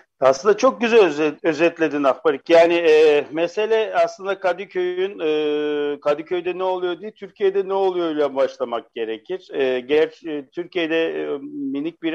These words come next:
alkolün bile, e, fotoğraf vermeyen seküler insanların oluştuğu bir toplum haline dönüştü.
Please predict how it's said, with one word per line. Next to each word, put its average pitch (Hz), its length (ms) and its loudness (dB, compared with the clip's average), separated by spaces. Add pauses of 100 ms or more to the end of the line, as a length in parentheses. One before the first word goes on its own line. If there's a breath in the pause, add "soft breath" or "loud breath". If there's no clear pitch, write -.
alkolün 151 500 -2
bile, 135 240 -4
e, 139 460 -6
fotoğraf 151 500 -6
vermeyen 143 360 -6
seküler 151 480 -4
insanların 139 640 -6
oluştuğu 143 600 -8
bir 165 80 -12
toplum 160 420 -4
haline 113 320 0
dönüştü. 110 600 -8